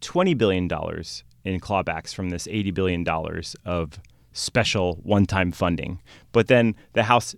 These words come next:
G O P majority decided to go further than that twenty billion dollars over two years by clawing back all but thirteen billion dollars of this special money in just one year and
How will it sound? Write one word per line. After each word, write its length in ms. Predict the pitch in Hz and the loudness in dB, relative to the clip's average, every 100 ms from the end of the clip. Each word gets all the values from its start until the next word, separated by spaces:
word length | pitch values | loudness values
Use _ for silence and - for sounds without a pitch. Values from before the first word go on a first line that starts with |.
| - | -8
G 160 | 110 117 | 0 2
O 60 | |
P 120 | 110 123 | 2 2
majority 720 | 110 92 123 123 98 98 92 _ _ _ _ _ _ _ _ _ | 2 2 4 4 2 -4 -8 _ _ _ _ _ _ _ _ _
decided 400 | - 113 143 135 | -6 2 4 4
to 80 | 120 | 2
go 140 | 120 113 | 2 2
further 640 | - 165 208 156 107 135 _ _ - | 4 6 6 4 0 -4 _ _ -4
than 420 | 110 110 107 107 - | 0 2 2 -2 -4
that 340 | 110 104 - | 0 0 0
twenty 300 | - - 127 | -6 0 2
billion 500 | 120 101 113 113 107 | 2 2 2 2 2
dollars 540 | 104 101 95 95 101 - - | 2 2 2 -2 -6 -8 -2
over 240 | 110 107 | 0 0
two 220 | - - | -4 -4
years 640 | 101 98 104 87 95 - - _ _ _ _ _ | -4 -2 0 0 -4 -8 -12 _ _ _ _ _
by 180 | 110 101 | 0 0
clawing 340 | - 139 127 | 2 4 4
back 220 | 117 107 - - | 4 4 2 -2
all 300 | 127 151 143 | 4 8 6
but 240 | 110 123 - | 6 -2 -2
thirteen 640 | - 143 - - 160 143 | -2 -2 -4 -4 2 2
billion 500 | 92 107 190 147 98 | 2 4 4 4 0
dollars 400 | 92 85 80 101 | 0 0 0 -4
of 100 | 101 | -4
this 120 | 98 | -4
special 360 | - 101 98 104 | -4 -4 -4 -4
money 260 | 95 95 92 | -4 -4 -6
in 220 | 101 113 | -2 0
just 220 | 135 - | 0 -2
one 360 | 110 120 180 127 | 0 2 4 2
year 320 | 73 67 110 _ _ _ _ - | 0 -4 -8 _ _ _ _ 0
and 420 | 180 185 131 135 | 4 6 4 2